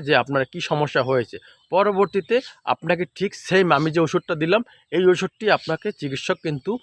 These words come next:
দিতে বাধ্য, এবং কারণ এই ওষুধটি শুধুমাত্র হার্টের জন্য এবং হার্ট অ্যাটাকের ঝুঁকি কমাবার জন্য,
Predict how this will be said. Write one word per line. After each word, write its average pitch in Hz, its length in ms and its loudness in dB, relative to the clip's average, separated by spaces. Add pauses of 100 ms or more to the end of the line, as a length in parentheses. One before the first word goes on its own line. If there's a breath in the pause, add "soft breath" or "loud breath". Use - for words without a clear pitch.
(340 soft breath)
দিতে 151 280 -4
বাধ্য, 120 300 0 (320)
এবং 120 180 -2 (100)
কারণ 143 160 4
এই 143 120 2
ওষুধটি 160 340 -2
শুধুমাত্র 156 520 -2 (420 soft breath)
হার্টের 170 380 0
জন্য 151 260 4 (240)
এবং 135 200 0
হার্ট 127 180 2
অ্যাটাকের 160 320 0
ঝুঁকি 135 200 -6
কমাবার 156 400 2
জন্য, 143 200 -2